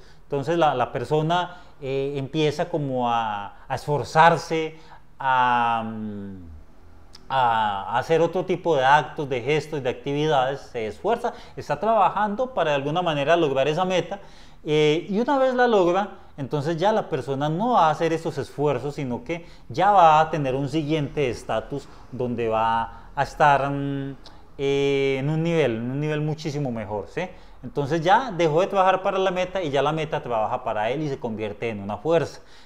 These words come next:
Entonces de ahí la importancia que tú tengas una meta, una motivación para que lo puedas lograr lo más rápido posible, lo más pronto posible y de esta manera pues entonces se convierta en una fuerza que te va a ayudar a alcanzar otras metas. De ahí esa,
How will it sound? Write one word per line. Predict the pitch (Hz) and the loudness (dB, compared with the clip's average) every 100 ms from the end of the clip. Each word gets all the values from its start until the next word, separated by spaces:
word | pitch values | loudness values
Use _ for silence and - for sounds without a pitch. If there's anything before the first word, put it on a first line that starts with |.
| - | -20
Entonces | - 147 143 180 | -6 -4 -2 0
de | 156 | 0
ahí | 156 | 0
la | |
importancia | 180 175 156 143 123 117 | -2 -4 -4 -4 -4 -8
que | 113 | -10
tú | 165 | -8
tengas | 208 196 190 185 - | -6 -4 -6 -8 -8
una | 160 185 | -4 -2
meta, | 180 180 180 - - - | -2 -4 -10 -10 -18 -12
una | 151 180 | -4 -2
motivación | 190 202 196 190 180 185 - - - - - | -2 0 0 0 -2 -4 -8 -20 -20 -16 0
para | 151 147 | 0 2
que | 147 | 0
lo | 135 - | 0 2
puedas | 151 | 2
lograr | 185 156 143 139 | 4 4 4 4
lo | 151 | 2
más | 160 170 165 | 2 2 2
rápido | 185 185 202 190 | 2 4 2 2
posible, | 196 190 202 165 165 214 - - - - 131 | 0 0 0 0 -2 -6 -12 -20 -20 -14 -4
lo | 135 | 0
más | 156 160 | 0 -2
pronto | 190 175 185 | -4 -4 0
posible | 202 202 196 170 196 - - - | 0 2 0 0 -4 -10 -18 -14
y | - 151 | -4 0
de | 147 147 | 4 4
esta | 139 165 | 2 0
manera | 160 147 131 139 | 0 0 0 0
pues | 151 | -2
entonces | 139 107 123 117 143 | -4 -4 -4 -2 -4
se | - - 147 | -4 -4 -2
convierta | 135 131 156 170 175 | -2 -2 0 0 0
en | 180 | -2
una | 185 180 | 2 2
fuerza | 190 175 151 190 190 - - - | 4 4 2 -4 -8 -14 -12 -8
que | |
te | 143 139 | -4 0
va | 127 139 | 4 6
a | |
ayudar | 156 143 123 127 | 4 2 2 4
a | 143 | 4
alcanzar | 131 123 113 113 113 - | 2 -2 -4 -4 -4 -6
otras | 139 127 113 117 | -8 -6 -4 -4
metas. | 117 107 - - - | -4 -6 -8 -14 -16
De | 135 110 | -8 -4
ahí | 110 117 120 | -4 -2 -2
esa, | 123 131 127 | -4 -4 -6